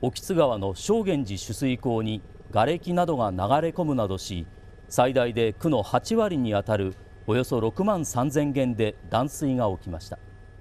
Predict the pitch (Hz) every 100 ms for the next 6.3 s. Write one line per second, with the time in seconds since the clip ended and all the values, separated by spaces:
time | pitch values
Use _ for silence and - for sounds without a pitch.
0 | - - - _ _ _ _ _ _ _
1 | - - - - - - - 135 113 104
2 | 127 160 127 101 98 117 190 180 214 196
3 | - 196 131 117 139 - 143 131 120 -
4 | 131 135 139 127 - 117 120 107 104 -
5 | - - - - 113 170 190 208 202 180
6 | 139 107